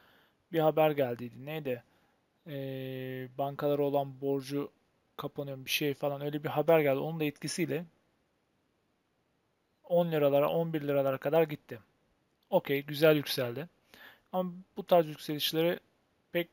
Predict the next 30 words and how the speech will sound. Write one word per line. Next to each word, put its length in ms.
istemiyoruz. 800
Neden 340
diyeceksiniz? 380
Şimdi 220
ortalama 520
buradaydı. 480
Bu 140
gitti 300
buraya. 360
On 240
bir 100
lira 160
ortalama 540
kaldı 360
buralarda. 500
Biz 220
nasıl 260
istiyoruz? 340
Ortalamalara 680
yakın. 240
Aynı 280
nasıl 260
Beşiktaş 440
yükseldi? 380
O 120
tarz 320
bir 180
yükseliş 800
yapmasını 500
bekliyoruz. 580